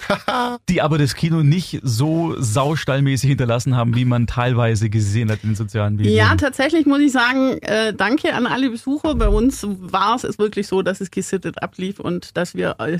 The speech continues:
Speaker 3: sie gern als Gäste auch bei uns hatten.
Speaker 1: Der Trend hat sich ja dann auch umgedreht, als durch die sozialen Medien gegeistert ist, dass die während den Vorstellungen Leute anpöbeln, so als Crew und Sachen
Speaker 2: Mhm.
Speaker 1: rumwerfen.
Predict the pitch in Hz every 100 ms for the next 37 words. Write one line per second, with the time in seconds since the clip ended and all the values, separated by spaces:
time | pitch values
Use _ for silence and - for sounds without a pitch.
0 | - - - 196 175 175 - 170 - 170
1 | - - 151 113 160 - 147 - - 113
2 | 101 107 120 120 135 117 113 90 104 143
3 | 165 - 92 87 - 101 - 107 - 90
4 | 101 - 101 107 101 120 120 104 95 127
5 | 127 107 101 107 - 107 92 113 131 110
6 | 95 117 135 127 107 104 104 120 120 113
7 | 107 120 120 117 101 104 85 98 - 107
8 | 120 127 107 98 110 110 98 87 110 107
9 | - 117